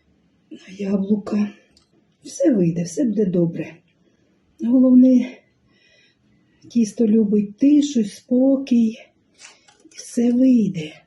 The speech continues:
Тепер гарно розрівнюю. А духовка вже нагрілася.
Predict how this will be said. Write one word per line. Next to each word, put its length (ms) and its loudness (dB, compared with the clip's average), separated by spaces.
Тепер 340 -4
гарно 440 0
розрівнюю. 1160 2
А 40 -10
духовка 640 -2
вже 420 0
нагрілася. 1000 0